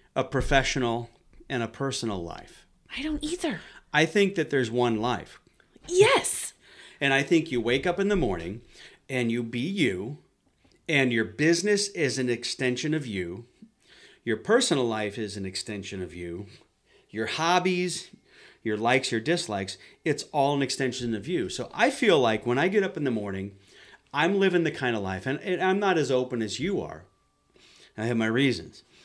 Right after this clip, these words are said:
Speaker 1: But I, I believe that, you know, when you get up in the morning, you just be you. So you, you're instantly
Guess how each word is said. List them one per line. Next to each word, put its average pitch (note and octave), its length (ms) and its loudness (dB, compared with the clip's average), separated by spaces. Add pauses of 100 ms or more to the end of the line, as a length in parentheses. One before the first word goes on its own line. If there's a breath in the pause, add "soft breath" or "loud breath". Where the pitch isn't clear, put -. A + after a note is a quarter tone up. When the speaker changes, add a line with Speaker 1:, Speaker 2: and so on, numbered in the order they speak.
(360 soft breath)
Speaker 1:
But B2+ 360 2 (600)
I, C#3+ 300 6
I D3+ 120 2
believe D3 400 4
that, C#3 160 2
you E3+ 100 -2
know, E3+ 80 4
when G3+ 120 4
you A#3 80 0
get E4 120 2
up F#4 120 -2
in A#3+ 60 0
the F#3+ 80 6
morning, B2+ 380 0
you A3 100 -4
just B3 220 -6
be B3+ 100 -2
you. B3 440 -4 (300)
So D3 480 2 (160)
you, C#3+ 360 -2
you're D3 280 -2
instantly C#3 840 0